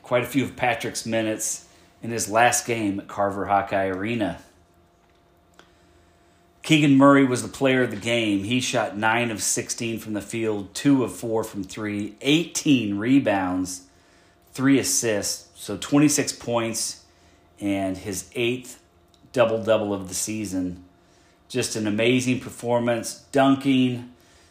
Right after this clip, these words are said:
getting to the rim, hitting from long range, the things we've seen him do all season. But, you know, he is on quite a run of late, and, and I think he has been getting better and better as this season goes on.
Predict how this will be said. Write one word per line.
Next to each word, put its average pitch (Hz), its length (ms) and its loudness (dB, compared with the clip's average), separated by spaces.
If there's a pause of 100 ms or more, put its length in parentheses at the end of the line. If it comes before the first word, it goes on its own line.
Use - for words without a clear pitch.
(500)
getting 143 300 6
to 135 120 0
the 123 140 2
rim, 120 460 0
hitting 147 260 0
from 117 220 -8
long 113 340 2
range, 113 560 -2
the 104 80 -12
things 123 320 0
we've 113 160 -6
seen 127 220 0
him 110 160 -4
do 113 240 0
all 117 200 8
season. 107 640 -2 (680)
But, 107 400 0 (560)
you 104 100 -12
know, 104 80 -8
he 135 200 4
is 110 120 2
on 95 220 0
quite 113 340 2
a 101 40 -4
run 98 720 -2
of 92 280 -8
late, 101 480 -4
and, 92 260 -4
and 98 140 -8
I 101 100 0
think 101 280 -8
he 110 400 -10 (280)
has 120 220 2
been 110 240 -2
getting 107 320 -2
better 110 340 4
and 92 180 -2
better 98 320 2
as 92 220 -8
this 104 160 -4
season 98 380 -6
goes 90 260 -6
on. 92 500 -4